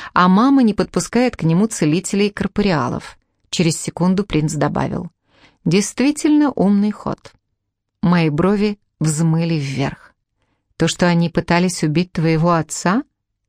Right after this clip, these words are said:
Дарклинг мог бы убить его мановением пальца, но это грозило бунтом крестьян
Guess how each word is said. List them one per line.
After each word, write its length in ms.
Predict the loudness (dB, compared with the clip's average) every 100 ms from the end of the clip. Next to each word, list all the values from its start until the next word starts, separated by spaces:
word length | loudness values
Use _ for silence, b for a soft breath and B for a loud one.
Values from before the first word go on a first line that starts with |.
| b b b b b b
Дарклинг 800 | 0 2 2 2 2 2 0 0
мог 260 | 4 4 4
бы 120 | 2
убить 320 | 2 0 0
его 140 | 0
мановением 640 | 2 2 2 2 2 0 0
пальца, 600 | 0 -2 -4 -6 -6 -8 _ _ _ 0
но 140 | 2
это 200 | 2 0
грозило 440 | 2 2 2 0
бунтом 380 | 2 0 0 -2
крестьян 680 | 0 -2 -4 -4 0 0 -2